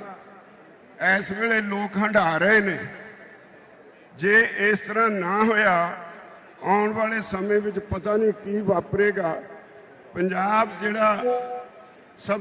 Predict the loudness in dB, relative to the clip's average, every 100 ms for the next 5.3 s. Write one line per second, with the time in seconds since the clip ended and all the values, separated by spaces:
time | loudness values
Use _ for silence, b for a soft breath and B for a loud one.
0 | -2 -2 0 0 0 -2 -6 -8 0 0
1 | 2 2 4 4 0 -12 -14 -18 -20 -20
2 | -20 -20 -8 4 4 4 2 2 2 0
3 | 0 2 2 4 2 2 2 0 0 -2
4 | -2 -2 -2 -2 -2 -2 0 0 2 0
5 | 0 -2 -6